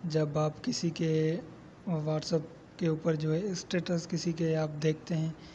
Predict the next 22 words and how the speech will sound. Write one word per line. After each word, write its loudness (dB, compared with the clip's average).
क्या 2
आपके -2
पास -2
भी 2
इस -4
तरह 2
का 0
जो 0
है 0
प्रॉब्लम 0
आता -2
है? 0
जब 0
आप 2
एक 0
दो 0
status -2
देखकर -2
आगे 0
वाले 2
जो 0
status 0